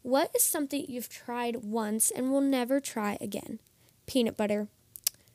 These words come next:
Um, I actually have not tried peanut butter once. I've tried it, like, three times maybe, and it will never not be gross to me. I don't even care. Like, it,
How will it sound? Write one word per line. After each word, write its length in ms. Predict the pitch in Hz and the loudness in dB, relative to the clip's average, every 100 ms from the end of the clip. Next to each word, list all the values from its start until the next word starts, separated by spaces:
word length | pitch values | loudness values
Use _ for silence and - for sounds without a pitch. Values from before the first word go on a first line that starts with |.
| _ _ _ - | _ _ _ -2
Um, 420 | 254 262 269 262 262 | 2 4 4 2 0
I 160 | 269 | 2
actually 300 | 302 - 427 | 2 2 2
have 140 | 349 285 | 2 2
not 240 | 240 208 | 0 0
tried 200 | - 240 | -2 -4
peanut 220 | - 269 | -2 -4
butter 220 | - 262 269 | 0 2 2
once. 240 | 269 269 | 4 2
I've 160 | 233 214 | 2 -4
tried 260 | - 226 | 0 2
it, 80 | 226 | 2
like, 200 | - 233 | 0 -2
three 240 | - 214 208 | -2 -2 0
times 340 | 220 226 - | 0 -2 -2
maybe, 300 | 226 233 240 - - - | 0 0 -2 -6 -12 0
and 160 | 247 | 2
it 80 | 247 | 4
will 120 | 240 | 4
never 360 | 233 220 214 254 | 4 4 4 4
not 220 | 233 214 | 2 2
be 100 | 208 | 0
gross 380 | - 196 - - | 0 -2 2 2
to 100 | - | 2
me. 300 | 254 247 254 | -2 -2 -2
I 120 | - | -2
don't 180 | 214 220 | 0 0
even 180 | 214 214 | 0 -2
care. 220 | 208 208 | 0 0
Like, 240 | 208 208 - | 0 -2 -6
it, 200 | - - | -6 -6